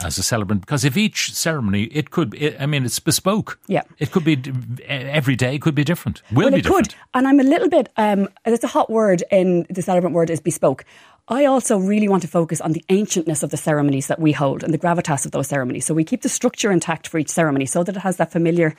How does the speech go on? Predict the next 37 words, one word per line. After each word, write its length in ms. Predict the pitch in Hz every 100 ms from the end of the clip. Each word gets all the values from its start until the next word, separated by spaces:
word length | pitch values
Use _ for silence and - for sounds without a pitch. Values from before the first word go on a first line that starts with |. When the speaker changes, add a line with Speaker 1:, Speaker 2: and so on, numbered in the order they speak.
| - - _
Speaker 2:
feeling 220 | - 170
of 60 | 160
safety, 380 | 196 214 - 220 _ _
and 160 | 180 175
then 180 | 190 180
we 100 | 170
personalise 560 | 160 160 151 143 131
it. 120 | 120 - - - - -
Um, 360 | 165 160 156 147 _
so 260 | - 196 185
our, 120 | 196 - -
our 80 | 202
training 340 | - 277 320
is 160 | 294 -
under, 360 | 233 214 202 -
it's 140 | 196
in 60 | 196
a 40 |
period 300 | 196 214 196
of, 120 | 180
um, 300 | 175 165 165 156
change 320 | - 208 214
at 60 | 196
the 80 | 175
moment 240 | 165 156
because 200 | 147 165
we 80 | 170
had 300 | - 214 214
been 160 | 220 190
doing, 340 | 180 170 156 - - - -
um, 420 | 170 165 156 151
an, 140 | 180 -
a 100 | 170
six 300 | - 214 -
or 40 |
eight 120 | 175 -
month, 320 | 156 156